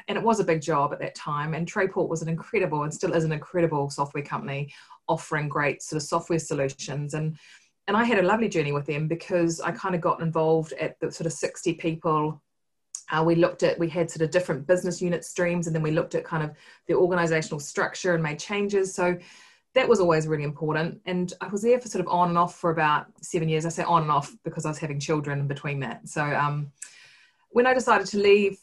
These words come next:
uh, Trayport, I did some contracting. I wasn't really sure what I wanted to do. I knew I was passionate about technology. I knew I was really interested in exchanges.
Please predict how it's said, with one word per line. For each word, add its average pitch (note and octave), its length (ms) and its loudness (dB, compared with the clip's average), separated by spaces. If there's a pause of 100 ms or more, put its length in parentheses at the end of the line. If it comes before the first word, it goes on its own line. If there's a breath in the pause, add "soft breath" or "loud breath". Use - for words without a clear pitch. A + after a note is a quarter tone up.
uh, F3 220 4
Trayport, A3 480 0
I G3+ 40 -2
did D4 160 -2
some E4+ 140 -4
contracting. A3+ 640 0
I E3 60 2
wasn't B3 480 0
really G3+ 520 6
sure F3 480 2
what D#3 140 -2
I D#3 60 0
wanted D#3 360 0
to E3 120 -10
do. D#3 220 0
I D3 120 0
knew F3+ 320 4
I F#3+ 60 2
was F3+ 180 2
passionate E3+ 440 -4
about C#3+ 420 0
technology. D3 560 -6
I C#3+ 80 -4
knew G3 240 2
I G#3 40 4
was F3 160 2
really F3+ 460 2
interested D#3 400 -6
in D3 80 -4
exchanges. F3+ 760 -2